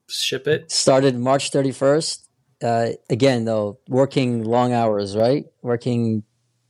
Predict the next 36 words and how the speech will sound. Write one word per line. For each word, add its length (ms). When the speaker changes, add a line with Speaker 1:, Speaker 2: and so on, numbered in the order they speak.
Speaker 2:
sixteen 520
hours 240
a 40
day 320
doing 280
this 180
stuff. 320
It's 160
not 160
like 240
you're 160
working 240
one 140
hour 160
or 120
two 160
hours 220
a 60
day. 280
We 180
know 140
how 100
to 100
do 240
it. 40
We 120
know 140
where 120
to 80
go. 200
We 80
know 80
what 140
to 100
do. 180
So, 440